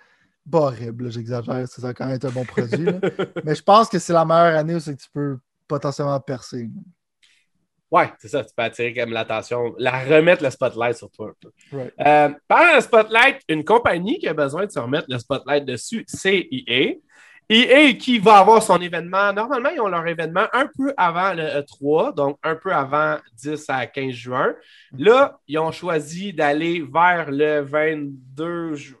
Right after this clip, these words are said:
Speaker 2: le vingt-deux juillet, c'est ça, exactement. Euh, bon, c'est un mois plus loin.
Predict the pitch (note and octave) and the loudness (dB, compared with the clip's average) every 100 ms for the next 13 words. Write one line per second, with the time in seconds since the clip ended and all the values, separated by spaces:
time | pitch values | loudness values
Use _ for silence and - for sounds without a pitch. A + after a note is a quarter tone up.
0 | - D3 C#3+ C3 F3 F#3 G3+ G#3 C#3 D#3 | -10 -4 -4 0 -2 0 0 0 -4 -4
1 | C#3+ F3+ C4 E3 D#3+ G#3+ D#3+ A#2+ - C3 | 0 0 -2 -6 -2 -2 -4 -10 -8 -4
2 | D#3+ C#4 _ _ _ _ C3 D#3+ E3+ E3+ | -4 -4 _ _ _ _ 0 2 2 -2
3 | B2 _ _ _ _ _ _ - E3+ - | -8 _ _ _ _ _ _ -4 -4 -4
4 | _ - E3+ A3 C#4 A#3 F3+ E3 E3+ | _ -8 -4 -2 -2 -2 -2 0 0